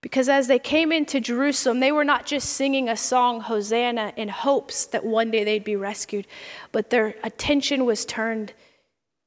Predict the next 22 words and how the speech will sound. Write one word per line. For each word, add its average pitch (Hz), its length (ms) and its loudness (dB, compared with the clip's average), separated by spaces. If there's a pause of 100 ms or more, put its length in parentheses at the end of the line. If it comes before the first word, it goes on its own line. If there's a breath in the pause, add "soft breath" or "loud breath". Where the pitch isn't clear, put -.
(500)
to 208 120 -4
Jesus. - 720 -4 (1800)
And 208 180 -4
they 240 100 2
began 226 400 0
to 208 80 -4
sing, 196 480 -4 (100)
"Hosanna, 208 760 0 (920)
save 294 520 6
us 277 240 4
now. 226 500 0 (1700)
Blessed 359 440 10
is 359 260 8
he 370 220 10
who 330 100 8
comes 359 460 6
in 339 80 6
the 339 80 6
name 359 320 8
of 330 100 6
the 320 80 8
Lord. 349 500 12